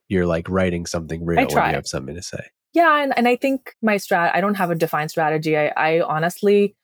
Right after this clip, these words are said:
Speaker 2: whatever's big and percolating in my head, I, like, just, like, vomit it out typically.
Speaker 1: So do you think that LinkedIn contributed to increasing your brand as a V P of marketing?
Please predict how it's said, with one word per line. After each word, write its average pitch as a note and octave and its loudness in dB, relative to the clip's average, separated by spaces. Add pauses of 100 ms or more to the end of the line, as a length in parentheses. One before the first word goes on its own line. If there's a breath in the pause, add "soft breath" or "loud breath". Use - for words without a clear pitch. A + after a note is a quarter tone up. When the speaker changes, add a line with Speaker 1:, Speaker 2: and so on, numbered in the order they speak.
(160)
Speaker 2:
whatever's E3 2 (400)
big D#3+ 4
and D3+ -4
percolating D3 0
in D3 -2
my C3+ 0
head, C#3 0 (400)
I, D#3+ 2
like, D3+ 2
just, - -2
like, C#3 0
vomit C3 0
it - 0
out F3 2 (180)
typically. F3+ 2 (240)
Speaker 1:
So A#2+ 2
do B2+ 4
you C3+ 6
think C#3+ 0
that A#2+ 2
LinkedIn A2 0
contributed G#2 0
to F#2 0
increasing F#2+ -2
your F#2+ 0 (140)
brand F#2+ 2
as F#2+ 0
a F#2 -8
V F#2+ 0
P G2 -2
of G2 0
marketing? B2+ -2